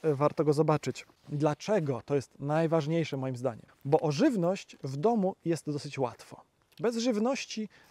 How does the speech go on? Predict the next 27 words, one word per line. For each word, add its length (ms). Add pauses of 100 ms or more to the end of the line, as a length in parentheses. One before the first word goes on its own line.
możemy 340
też 220
przeżyć 480
spokojnie 480
trzy 160
tygodnie, 460
nie 140
jedząc 340
nic, 440
tak? 300 (800)
A 60
mając 280
jakieś 160
takie 180
podstawowy 480
zapas 240
żywności, 460 (140)
spokojnie 720
kilka, 400 (220)
kilkanaście 680
dni 380
przeczekamy. 680 (140)
Natomiast 440 (360)
wody 480 (240)
zużywamy 480
w 60
domu 280